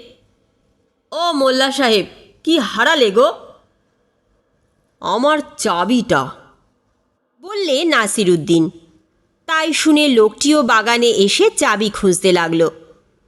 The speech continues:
কিছুক্ষণ খোঁজার পর সে জিজ্ঞেস করলে,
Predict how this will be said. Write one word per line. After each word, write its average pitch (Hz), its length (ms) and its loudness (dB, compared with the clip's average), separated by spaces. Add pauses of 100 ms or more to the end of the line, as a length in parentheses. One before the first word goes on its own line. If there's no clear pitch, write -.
(160)
কিছুক্ষণ 214 560 -2
খোঁজার 202 460 0
পর 202 360 0
সে 226 220 2
জিজ্ঞেস 185 480 -4
করলে, 294 380 2